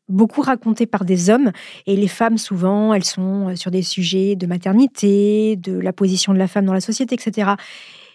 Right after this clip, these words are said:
Et nous, on a fait le choix chez Bababam, ben voilà, d'in-, d'incarner un podcast de faits divers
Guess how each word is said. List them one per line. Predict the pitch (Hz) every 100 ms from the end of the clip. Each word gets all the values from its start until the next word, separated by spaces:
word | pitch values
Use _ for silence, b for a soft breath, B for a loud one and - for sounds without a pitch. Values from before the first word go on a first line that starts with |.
| B
Et | - 208
nous, | 240
on | 269
a | 196
fait | -
le | 202
choix | - 233
chez | 220
Bababam, | 190 185 190 214 226 202
ben | 190 190 185
voilà, | 208 240
d'in-, | 208 185 185
d'incarner | 185 190 202 185 196 214
un | 202
podcast | 202 - 196
de | 190
faits | 180
divers | 170 175 214 262